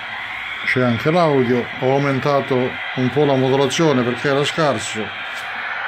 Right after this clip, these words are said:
E quindi adesso va bene. Ola!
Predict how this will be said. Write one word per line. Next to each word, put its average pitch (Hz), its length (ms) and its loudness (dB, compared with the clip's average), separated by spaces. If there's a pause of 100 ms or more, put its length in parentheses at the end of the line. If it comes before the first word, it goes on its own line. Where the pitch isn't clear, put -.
E 131 140 -2
quindi 151 420 -2 (760)
adesso 151 440 -6
va 135 120 -2
bene. 120 360 -4
Ola! 165 880 6